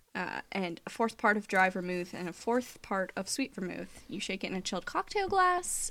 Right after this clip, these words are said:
and you strain it in a cocktail strainer into another cold glass. And there you have your Bronx. And you're supposed to also traditionally serve it with an orange slice. A couple of variations on the recipe include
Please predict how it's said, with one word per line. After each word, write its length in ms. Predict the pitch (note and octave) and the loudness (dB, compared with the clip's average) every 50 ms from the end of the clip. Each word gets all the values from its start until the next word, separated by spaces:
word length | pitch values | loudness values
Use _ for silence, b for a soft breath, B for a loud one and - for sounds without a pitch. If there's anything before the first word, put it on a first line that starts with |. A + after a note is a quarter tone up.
| - - | -4 -2
and 380 | G3+ F#3 F3 F3+ F#3 F3 E3+ | -2 0 0 0 -2 -2 -2
you 160 | F#3 F#3 F#3 - | -4 -4 -4 -4
strain 320 | - - - F#3 F#3+ A3+ | -2 0 0 2 2 2
it 220 | C#4 E4+ - - - | 0 -2 -4 -4 -4
in 80 | A3 G3 | -2 -2
a 60 | F3+ | -2
cocktail 420 | - F#3+ F3 - - - F#3 E3+ | -2 -4 -6 -6 -8 -10 -8 -8
strainer 540 | F3 - - A3 A3+ A#3 A#3 A#3+ A#3 - - - | -6 -4 -2 -2 0 0 -2 -4 -6 -8 -8 -8
into 200 | G3+ F#3+ - - | -8 -8 -6 -6
another 280 | - F3 E3+ E3 E3+ D#3+ | -6 -6 -4 -4 -4 -4
cold 300 | - - F#3 F3 E3 F3 | -4 -4 -4 -4 -2 -2
glass. 600 | G3+ G#3 G3+ G#3 G#3+ G#3+ A3 - - - - b b b b b b b b b b b _ - | 0 0 0 0 0 -2 -2 -4 -4 -4 -4 b b b b b b b b b b b _ -4
And 540 | G3+ F3+ F3 F3 F3 F3 F3+ F3+ F#3+ F#3 - | -4 -2 -2 -2 -2 -4 -4 -4 -6 -8 -6
there 460 | - F3+ F3 F3 F3 F3 F3 F3 - - | -4 -2 -2 0 0 0 -2 -2 -4 -4
you 140 | - F#3+ G3 | -4 -4 0
have 220 | G3+ F#3 F#3 F#3+ | 0 0 0 2
your 100 | G#3 G#3+ | 0 0
Bronx. 440 | A3 C#4+ F#4 F#4 - - - - - - | 0 0 -2 -4 -4 -6 -12 -14 -10 -4
And 120 | - G3+ | -2 -2
you're 100 | F#3+ F#3+ | 0 0
supposed 260 | - - A#3+ A3 A3 - | 0 2 2 2 4 2
to 80 | G#3 B2 | 2 2
also 220 | F3+ F#3 - F#3 | 2 0 0 -2
traditionally 440 | E3 - F3 E3+ E3+ - F3+ E3+ F3 | -4 -4 -2 -2 -2 -2 -2 -4 -4
serve 200 | - - E3+ F3 | -4 -4 -6 -6
it 60 | - | -8
with 120 | F#3 - | -8 -8
an 80 | - - | -8 -6
orange 240 | - E3 E3 - - | -6 -6 -6 -6 -6
slice. 400 | - - - G3+ - - - b b b b - | -6 -6 -6 -6 -6 -8 -8 b b b b -8
A 40 | G3 | -6
couple 600 | - - G3+ G3 - G3+ F#3+ F#3+ F#3 F#3 G3 - - - - - | -4 -2 -4 -2 -2 -2 -2 -2 -2 -4 -6 -8 -14 -20 -10 -4
of 160 | G3+ G3 F3+ | -4 -4 -2
variations 720 | F3+ G3 F#3 F3+ F3+ E3 E3 F3 F3 - - G#3 G#3 G3+ - | 0 0 2 2 2 2 2 2 0 2 2 2 2 2 2
on 180 | G3 G3 G3+ G3 | 2 2 2 2
the 100 | G3 F#3+ | 2 0
recipe 460 | G3 G3 G#3+ - G#3+ - - G#3 G3 F#3 | 0 0 0 -2 -2 0 2 2 2 2
include 680 | F3+ - - F3 F3 F3 F3 E3+ E3+ E3+ E3+ F3+ | 0 -2 -4 -4 -2 -2 0 0 0 0 -2 -4